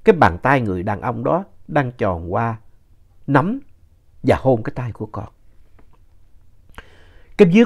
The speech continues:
con lúc đó nói, "Tại sao mà cứ phá tôi hoài vậy? Đây là lần thứ hai rồi. Có biết rằng giấc ngủ đối với tôi quan trọng lắm không?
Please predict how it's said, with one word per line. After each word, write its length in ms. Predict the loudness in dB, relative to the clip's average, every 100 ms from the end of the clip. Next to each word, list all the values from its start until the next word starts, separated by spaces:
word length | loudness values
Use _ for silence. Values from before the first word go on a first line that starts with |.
| 6
con 180 | 4
lúc 160 | 4 0
đó 80 | -2
nói, 280 | 0 -2 -4 -10 -20 -20 -20 -20 _
"Tại 220 | 2 2
sao 300 | 0 -2 0
mà 140 | 0 -2
cứ 120 | -2
phá 340 | -2 -4 -4 -2
tôi 100 | -2
hoài 360 | 0 -2 -4 -6
vậy? 280 | -8 -8 -12 -20 -20 -20 -20 -20 0
Đây 160 | 2
là 120 | 4 4
lần 200 | 2 -2
thứ 120 | -6
hai 340 | -4 -4 -4
rồi. 180 | -4 -8 -10 -20 _ -20 -18 4
Có 120 | 6
biết 180 | 6 4
rằng 200 | 0 -2
giấc 180 | -4 0
ngủ 200 | 0 2
đối 120 | 0
với 120 | 0
tôi 100 | 2
quan 260 | 2 2 -2
trọng 240 | -6 -8
lắm 180 | -8 -10
không? 220 | -10 -14